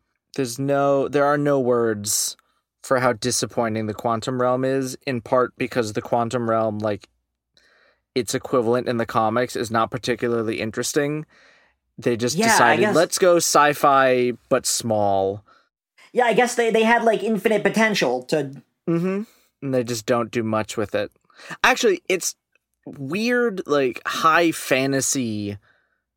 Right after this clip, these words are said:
Speaker 1: stupid shit.
Speaker 2: Yeah, it
Speaker 1: And none
Speaker 2: kinda
Speaker 1: of the
Speaker 2: feels like if,
Speaker 1: interesting bits.
Speaker 2: if
Speaker 1: It's
Speaker 2: Army of Darkness didn't have
Speaker 1: contextless.
Speaker 2: jokes.
Speaker 1: Mm-hmm. Yeah. Ugh. Anyway, we should move on. <laughs>
Speaker 2: Right. Well, I, I guess we're gonna, we're gonna complain about how stuff looks, but, like,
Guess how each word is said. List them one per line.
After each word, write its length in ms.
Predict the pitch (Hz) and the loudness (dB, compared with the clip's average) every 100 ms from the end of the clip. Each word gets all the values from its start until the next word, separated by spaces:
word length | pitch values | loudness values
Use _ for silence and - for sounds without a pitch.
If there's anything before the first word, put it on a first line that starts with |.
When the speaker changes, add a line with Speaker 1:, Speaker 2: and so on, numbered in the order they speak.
| _ | _
Speaker 1:
stupid 880 | - - - - 151 131 117 117 92 | -10 -4 -4 0 0 0 0 -4 -2
shit. 760 | - - 104 73 - - - _ _ _ _ _ _ _ - | -4 -2 -4 -6 -10 -12 -12 _ _ _ _ _ _ _ -6
Speaker 2:
Yeah, 320 | 202 233 185 | 2 4 4
it 80 | 175 | 2
Speaker 1:
And 60 | 139 | 2
none 80 | |
Speaker 2:
kinda 160 | 160 240 | 4 4
Speaker 1:
of 40 | - | 4
the 60 | |
Speaker 2:
feels 220 | 240 220 175 | 4 4 4
like 160 | - | 4
if, 100 | 147 | 2
Speaker 1:
interesting 320 | - 143 113 95 | 2 0 -2 -4
bits. 560 | - - - - - 190 | -6 -10 -10 -8 -6 -2
Speaker 2:
if 140 | 196 | 0
Speaker 1:
It's 120 | 190 | 2
Speaker 2:
Army 200 | 202 208 | 2 2
of 120 | 156 | 4
Darkness 380 | 165 180 - 170 | 4 2 2 0
didn't 160 | 185 165 | 2 2
have 160 | 160 | 0
Speaker 1:
contextless. 60 | 135 | 0
Speaker 2:
jokes. 560 | 120 151 127 - - - _ _ _ - | -2 -2 -2 -4 -6 -8 _ _ _ -6
Speaker 1:
Mm-hmm. 400 | 160 170 208 233 - _ _ _ _ | -4 -2 -2 -4 -8 _ _ _ _
Yeah. 300 | 156 151 110 - _ _ _ - | 0 2 0 -4 _ _ _ -8
Ugh. 420 | 151 147 147 135 110 - - _ _ _ _ _ _ - | 0 2 4 2 0 -8 -16 _ _ _ _ _ _ -4
Anyway, 560 | 135 123 107 101 98 101 _ | -2 0 0 -2 -4 -8 _
we 120 | 143 | -8
should 200 | 127 139 | -4 -4
move 220 | 127 120 107 | -2 0 0
on. 300 | 104 135 127 | 0 -2 -4
<laughs> 60 | - - - _ - - | -10 -20 -20 _ -20 -4
Speaker 2:
Right. 300 | 185 196 156 | 0 2 4
Well, 140 | 254 | 4
I, 280 | 294 311 311 | 4 4 4
I 40 | 277 | 4
guess 200 | 285 277 | 2 2
we're 120 | 233 | 2
gonna, 460 | 208 196 190 233 214 | 4 4 2 0 0
we're 160 | 254 | 0
gonna 140 | 233 196 | 2 2
complain 260 | 202 202 | 2 2
about 160 | 185 175 | 4 4
how 60 | |
stuff 240 | 170 185 175 | 4 2 2
looks, 200 | 190 - | 0 0
but, 200 | 226 220 | 0 4
like, 320 | 220 208 - | 2 0 -4